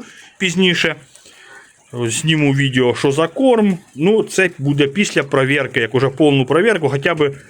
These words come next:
ще через тиждень. Так що підписуйтесь, ставте класи, все провіримо, все потім озвучу, що до чого,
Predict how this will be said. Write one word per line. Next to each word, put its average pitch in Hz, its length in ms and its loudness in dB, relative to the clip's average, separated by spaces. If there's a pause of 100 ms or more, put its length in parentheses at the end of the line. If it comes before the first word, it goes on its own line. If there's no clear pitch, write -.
(200)
ще 156 200 0
через 143 280 0
тиждень. 107 580 -2 (840)
Так 127 120 0
що 139 120 0
підписуйтесь, 196 880 -2
ставте 143 420 -2
класи, 180 520 0 (600)
все 160 200 -2
провіримо, 185 840 2 (220)
все - 180 -4
потім 143 320 0
озвучу, 175 640 2 (680)
що 156 200 0
до 147 140 0
чого, 170 560 2